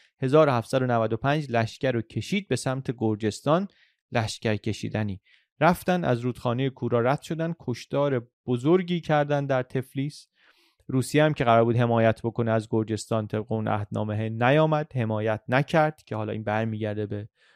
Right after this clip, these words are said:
پلیتیک روسا و، اه، گرجیا و خلاصه اینا. روسیه نیامد،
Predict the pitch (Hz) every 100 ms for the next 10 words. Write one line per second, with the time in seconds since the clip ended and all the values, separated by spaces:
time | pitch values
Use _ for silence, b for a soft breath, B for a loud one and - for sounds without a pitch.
0 | b - 127 120 135 127 127 117 113 131
1 | 127 117 113 131 - - 110 107 107 117
2 | 127 117 113 117 123 131 117 127 - 147
3 | 147 185 170 165 - 135 131 131 - 156
4 | 160 117 98 123